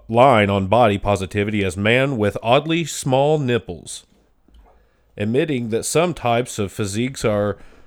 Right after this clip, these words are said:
simply too disgusting to accept. America, Americans across the country announced Thursday that they drew the line on body positivity at men with oddly small nipples.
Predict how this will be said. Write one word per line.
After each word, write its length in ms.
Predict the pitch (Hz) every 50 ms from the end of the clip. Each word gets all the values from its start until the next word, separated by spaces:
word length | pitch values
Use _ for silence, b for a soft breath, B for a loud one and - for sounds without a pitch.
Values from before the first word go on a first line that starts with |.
| b b b
simply 460 | - - - - 185 190 185 156 143
too 240 | 117 - - 156 165
disgusting 640 | 143 110 104 - - - - 165 156 - - 107 101
to 140 | - 107 101
accept. 480 | 95 - - - - 131 123 107 -
America, 640 | 110 101 107 123 160 175 165 - 135 131 135 127 - -
Americans 640 | - 117 113 135 165 170 - - 110 104 117 113 - - - -
across 520 | 113 - - - - 170 208 202 - -
the 100 | - 113 98
country 400 | - - 107 98 - - 113 107
announced 440 | 107 104 104 104 110 113 113 - -
Thursday 540 | 143 131 123 113 95 95 101 101 101 98 b b b b b b b b b b b b
that 180 | 113 120 113 -
they 180 | 123 117 117
drew 320 | 92 104 117 147 165 175 170
the 120 | 160 156
line 380 | 143 143 139 135 123 110 104 101
on 180 | 101 101 101 92
body 280 | 113 123 131 127 127
positivity 760 | - - 120 120 107 107 101 - 123 117 107 101 98 104 101
at 140 | 101 101 95
men 300 | 101 107 120 131 135 127 110
with 160 | 104 95 -
oddly 300 | 107 113 117 117 113 110
small 260 | - - 120 113 110 110
nipples. 440 | 110 110 104 - 85 82 - -